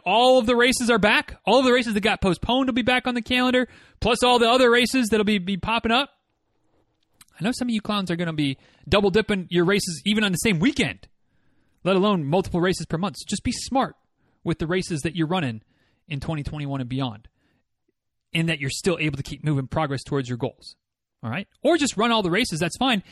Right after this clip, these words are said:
and just trust that you're not gonna make as much progress as you, as you would in your overall fitness and overall progress as a runner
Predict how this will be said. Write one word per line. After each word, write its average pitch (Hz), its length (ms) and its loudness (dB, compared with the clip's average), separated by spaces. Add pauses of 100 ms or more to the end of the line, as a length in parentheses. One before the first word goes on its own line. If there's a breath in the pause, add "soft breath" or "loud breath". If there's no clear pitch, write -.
(160 loud breath)
and 180 120 0
just 190 200 -2
trust 254 260 0
that 175 100 -2
you're 180 100 0
not 202 120 0
gonna 190 100 -2
make 196 160 0
as 165 80 -4
much 185 180 -2
progress 180 300 -2
as 139 180 -4
you, 135 160 -12
as 143 140 -2
you 139 100 -4
would 202 460 2 (800)
in 175 80 0
your - 160 0
overall 196 380 2
fitness 190 340 0
and 180 80 -4
overall 185 560 2 (100)
progress 190 380 0
as 147 80 -2
a 143 60 0
runner 220 340 -2